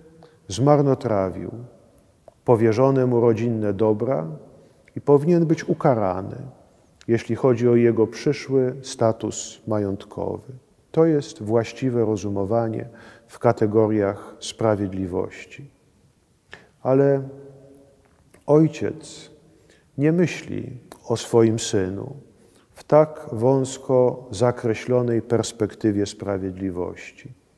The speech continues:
Ojciec wie, i moglibyśmy powiedzieć, i matka wiedzą, że żadne wydarzenie nie mogą odjąć ich dziecku godności syna, a jego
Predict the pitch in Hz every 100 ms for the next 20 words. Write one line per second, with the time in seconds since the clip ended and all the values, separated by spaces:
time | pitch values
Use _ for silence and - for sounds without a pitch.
0 | _ _ - 143 156 - 160 156 - 104
1 | 104 92 - 120 - _ _ _ _ _
2 | _ _ _ _ _ _ _ 107 104 104
3 | 104 104 104 110 104 98 104 104 113 120
4 | 113 113 - - - - 101 110 101 90
5 | - - - - _ _ - - - _
6 | - 113 107 156 156 170 147 147 135 120
7 | 147 151 113 107 - - - - - 110
8 | 120 135 165 160 147 - 156 151 160 156
9 | 156 - 151 139 143 139 110 135 131 135
10 | - 143 123 123 107 120 127 135 - 123
11 | 120 120 - - 135 95 98 - - -
12 | _ _ _ _ _ _ - _ _ -
13 | 123 123 123 123 131 135 127 135 135 131
14 | 131